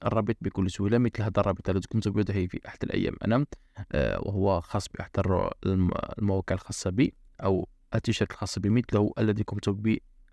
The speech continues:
آه، بأخذه من موقع تي بوبليك.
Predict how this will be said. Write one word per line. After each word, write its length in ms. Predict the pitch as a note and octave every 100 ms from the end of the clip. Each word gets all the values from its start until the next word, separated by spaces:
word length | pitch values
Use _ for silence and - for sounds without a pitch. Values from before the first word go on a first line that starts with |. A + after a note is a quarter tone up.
| _
آه، 320 | - - - - -
بأخذه 680 | - - A#2 G#2 F#2+ A#2+ C3+ - - _ _
من 220 | A2+ A#2 A#2+ - -
موقع 340 | G#2 G2+ B2 - - - - -
تي 220 | A#2+ - -
بوبليك. 400 | A2 F#2+ - -